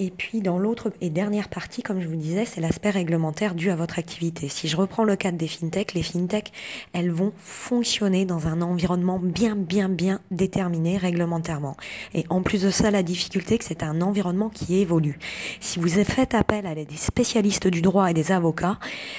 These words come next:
par expérience personnelle, je peux vous dire que sur un panel de huit avocats, seulement un connaît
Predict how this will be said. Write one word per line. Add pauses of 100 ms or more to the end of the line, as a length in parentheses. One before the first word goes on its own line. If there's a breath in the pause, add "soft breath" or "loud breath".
(320 loud breath)
par
expérience
personnelle,
je
peux
vous
dire
que
sur
un
panel
de (140)
huit
avocats, (960 loud breath)
seulement
un (160)
connaît